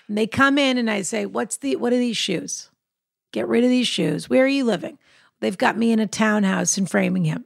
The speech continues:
Forget it. What's your budget? They give me all their budgets of this and that. I tell them, "Go live here. Go see this guy for a haircut. Stop yelling at your mother."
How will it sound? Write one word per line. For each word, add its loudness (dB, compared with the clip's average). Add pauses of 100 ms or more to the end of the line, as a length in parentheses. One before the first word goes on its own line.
Forget 0
it. -6 (680)
What's 0
your 2
budget? 0 (160)
They 2
give 4
me 4
all 2
their -2
budgets -6
of -12
this -8
and -6
that. -6
I -8
tell -2
them, -4 (400)
"Go 2
live 0
here. 0
Go 0
see -2
this -2
guy -2
for -4
a -2
haircut. -4 (440)
Stop 0 (520)
yelling 2
at -6
your -4
mother." -4